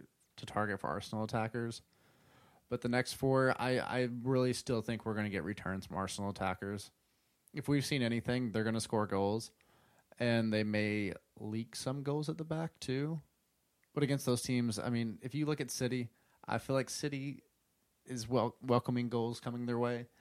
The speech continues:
I feel like Chelsea is not gonna even still have an identity by the time they play. Who else do we have?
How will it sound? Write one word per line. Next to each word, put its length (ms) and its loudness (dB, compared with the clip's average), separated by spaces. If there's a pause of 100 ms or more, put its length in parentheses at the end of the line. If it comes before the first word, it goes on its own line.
(320)
I 60 -2
feel 140 -2
like 100 -2
Chelsea 460 0
is 440 -2 (680)
not 360 2
gonna 160 0
even 220 2
still 160 0
have 160 0
an 80 -2
identity 380 0
by 120 0
the 100 0
time 200 -2
they 140 0
play. 420 0 (840)
Who 160 -8
else 220 -10
do 100 -16
we 160 -8
have? 260 -6